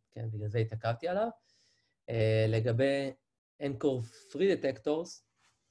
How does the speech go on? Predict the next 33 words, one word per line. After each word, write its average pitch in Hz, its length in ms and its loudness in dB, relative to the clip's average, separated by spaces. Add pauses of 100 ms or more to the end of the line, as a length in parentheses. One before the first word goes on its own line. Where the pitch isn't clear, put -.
(1400)
אז, 117 280 -4
אה, 113 580 2 (540)
אחת 139 220 -2
הדוגמאות 135 460 0
היא 113 260 0
אפקוס, - 640 -8
זה 113 140 -10
מאמר 113 420 0
מהשנה 107 420 -2
האחרונה, 127 540 -6
לקחו, 113 380 -8 (160)
ב-A 143 220 0
T - 20 -2
S 156 180 -4
S - 40 -12
לקחו 147 200 0
אותו 143 140 2
בתור 117 260 0
דוגמה, 117 300 2
הוא 101 120 2
לא 117 80 6
היחיד 131 400 0
אבל, 156 260 -2
יש 110 180 -2
כל 120 140 -4
מיני 120 200 -4
מאמרים, 104 460 -2
רשמתי 113 400 -6
כאן, 113 200 -2 (840)
אה, 110 460 0
קורנרנט, 127 680 0
אקסטרימנט, 127 600 -4
סנטרנט, 147 640 -2